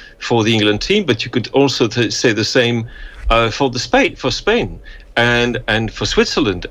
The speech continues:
and for Denmark. The teams that came out of these tournaments with, uh, the heads, you know, the, up the highest were all teams which, in a way, put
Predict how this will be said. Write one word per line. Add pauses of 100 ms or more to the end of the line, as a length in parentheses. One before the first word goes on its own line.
and
for
Denmark. (380)
The
teams
that (100)
came
out
of
these
tournaments
with,
uh,
the
heads, (340)
you
know,
the, (400)
up (200)
the
highest (320)
were
all
teams
which, (340)
in
a
way,
put